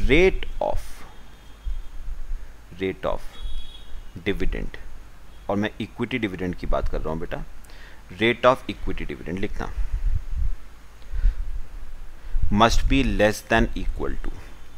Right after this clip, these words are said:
average rate of equity dividend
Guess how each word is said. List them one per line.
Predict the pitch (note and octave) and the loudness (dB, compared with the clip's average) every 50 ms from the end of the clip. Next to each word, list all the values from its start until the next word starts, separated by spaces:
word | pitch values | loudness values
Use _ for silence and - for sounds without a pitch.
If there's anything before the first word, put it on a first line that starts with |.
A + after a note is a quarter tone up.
| - - - - - - - - - - - - - - - - - - - - | -12 -12 -14 -12 -12 -10 -8 -6 -4 -4 -4 -6 -6 -8 -6 -4 -4 0 4 6
average | A2+ A2 A2 A2 G#2+ A2+ A2 F#2+ - - - - - - - - - - - - - - - - - - - - - - - - - - - - F#2 F2+ F2 F2 | 8 8 8 6 4 2 2 2 2 2 0 0 -4 -8 -12 -12 -8 -2 2 4 4 4 4 0 -6 -10 -10 -10 -10 -10 -12 -14 -16 -18 -16 -14 -14 -12 -4 -2
rate | G2+ G2+ F#2+ - - - - - - - - - - - - - - - - - - - - - - - - - - | 0 0 0 0 -4 -8 -10 -10 -10 -6 -4 -4 -4 -4 -4 -6 -6 -4 -4 -4 -2 -4 -6 -10 -10 -10 -6 -2 2
of | F#2 F#2+ F#2+ - - - - - | 2 2 2 0 -2 -4 -6 -6
equity | G2 - - - G2 F2+ - - F2 D#2+ | -6 -4 -6 -6 -6 -6 -6 -6 -8 -8
dividend | D#2 D2 - C2+ - - - - - - - | -8 -8 -8 -10 -10 -8 -8 -8 -8 -8 -10